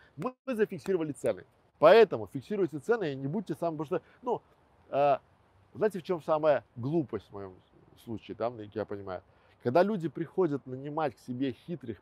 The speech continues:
продуманных людей, чтобы они вместе с ними обходили конкурентов, воевали на рынке за место под солнцем,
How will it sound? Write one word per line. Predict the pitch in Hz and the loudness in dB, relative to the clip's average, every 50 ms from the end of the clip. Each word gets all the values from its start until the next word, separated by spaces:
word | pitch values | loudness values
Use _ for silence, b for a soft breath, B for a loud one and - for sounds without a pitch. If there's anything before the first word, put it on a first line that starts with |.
| _ - | _ -2
продуманных | 120 120 127 147 175 160 127 120 107 104 92 - - | -2 -2 2 0 0 0 0 -4 -4 -6 -8 -8 -8
людей, | 107 117 120 117 117 156 170 143 117 | -8 -6 -6 -4 0 2 2 2 2
чтобы | - - - 107 107 120 | -2 -4 -8 -6 -6 -4
они | 139 147 | -6 -6
вместе | 139 127 143 147 - - | -8 -8 -8 -10 -10 -12
с | - - | -20 -18
ними | - 151 139 127 | -14 -8 -8 -8
обходили | 107 - - 113 110 139 190 196 - | -8 -6 -8 -8 -4 -4 -4 -4 -4
конкурентов, | - 170 170 165 143 - 156 143 135 120 110 98 - - - _ b b b b b b | -6 -6 -8 -8 -6 -8 -6 -4 -4 -6 -8 -10 -14 -18 -18 _ b b b b b b
воевали | 107 117 135 143 139 156 196 208 196 170 | 2 2 4 4 6 6 6 6 6 4
на | 147 139 151 151 | 0 2 2 2
рынке | 156 180 202 180 143 147 123 | 2 2 0 0 0 -2 -2
за | 110 131 139 | 0 0 -2
место | 143 170 170 - - 127 | -2 -2 -6 -4 -6 -8
под | - 127 113 - | -6 -6 -8 -6
солнцем, | - 196 214 202 - 143 120 | -4 -6 -6 -4 -6 -10 -10